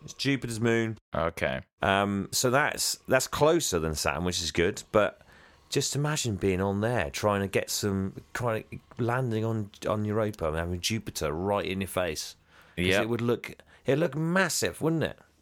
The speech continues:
Speaker 2: It would, yeah. Well, you probably wouldn't know if, you know, if there was any life there, you wouldn't probably know for a long time there were any other planets. 'Cause I feel like, yeah, maybe, I don't know,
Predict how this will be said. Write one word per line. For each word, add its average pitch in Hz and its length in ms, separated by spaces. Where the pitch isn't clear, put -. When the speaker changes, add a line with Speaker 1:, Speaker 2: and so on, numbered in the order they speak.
Speaker 2:
It 135 120
would, 170 220
yeah. 139 200
Well, 135 180
you 123 80
probably 131 640
wouldn't 107 420
know 92 720
if, - 300
you 107 140
know, 76 80
if - 80
there 101 100
was 101 240
any 92 160
life 82 340
there, 85 220
you 80 180
wouldn't 85 280
probably 80 420
know 80 360
for 80 180
a 78 40
long 80 260
time 76 280
there 76 140
were 85 340
any 76 140
other 71 180
planets. 62 420
'Cause 87 140
I 90 60
feel 98 240
like, 85 180
yeah, 92 240
maybe, 85 340
I 95 120
don't 90 120
know, 82 320